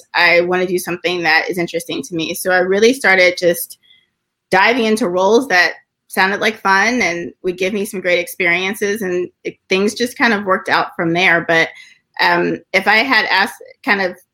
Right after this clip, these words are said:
looked, if I could look back now, I would never would have imagined I would be here today.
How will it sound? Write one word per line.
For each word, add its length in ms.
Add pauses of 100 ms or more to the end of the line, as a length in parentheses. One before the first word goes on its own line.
(140)
looked, 460 (140)
if 60
I 80
could 120
look 380
back 320
now, 280
I 100
would 120
never 300
would 140
have 120
imagined 460
I 80
would 120
be 180
here 240
today. 600